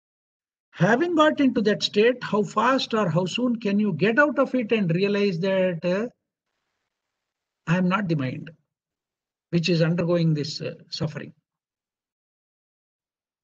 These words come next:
I am not the mind which is, uh, creating these attachments or hatreds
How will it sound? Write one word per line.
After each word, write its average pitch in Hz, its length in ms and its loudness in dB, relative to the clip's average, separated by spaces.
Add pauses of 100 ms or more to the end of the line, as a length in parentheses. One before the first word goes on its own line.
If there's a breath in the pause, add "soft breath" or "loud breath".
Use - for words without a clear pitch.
(200)
I 165 60 2
am 180 100 2
not 214 240 2
the 185 80 0
mind 170 500 0 (1000)
which 170 180 0
is, 175 260 2
uh, 175 220 2 (380)
creating 214 440 2
these 170 220 0
attachments 156 720 -4 (140)
or 151 160 -4
hatreds 160 680 -2